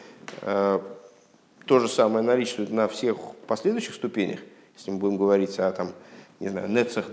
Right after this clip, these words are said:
нецах дебрие, то там тоже будет у с-, у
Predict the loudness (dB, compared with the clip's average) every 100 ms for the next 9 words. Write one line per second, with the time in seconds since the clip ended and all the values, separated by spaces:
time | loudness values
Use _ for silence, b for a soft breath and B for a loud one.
0 | -8 -4 0 2 2 -4 -4 -2 -2 0
1 | 0 0 -4 -8 -20 -8 -4 0 2 4
2 | 4 2 0 -2 -6 -4 0 2 2 0
3 | -6